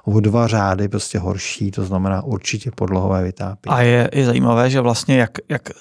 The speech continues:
Speaker 2: to rychle nastoupilo, že ještě před nějakými pěti, sedmi lety to vlastně bylo opravdu luxusní věc. A jak to ty lidi mají ještě do dneška v těch hlavách, tak se velmi často stává, že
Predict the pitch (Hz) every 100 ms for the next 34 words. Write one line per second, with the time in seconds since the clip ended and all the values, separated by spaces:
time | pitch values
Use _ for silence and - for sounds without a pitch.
0 | - 135 113 139 135 - 135 120 131 123
1 | 127 127 120 - 135 - 120 120 - 127
2 | 120 113 117 - 117 123 117 110 110 120
3 | 110 110 - 117 117 120 - 117 127 131
4 | - - 117 - 127 113 101 - - -
5 | - - - - 113 131 - 127 117 113
6 | 117 117 120 123 120 127 - - 117 131
7 | 117 113 113 - - 135 123 110 107 110
8 | - 127 - 113 110 113 117 - 120 -
9 | - - 101 101 107 110 113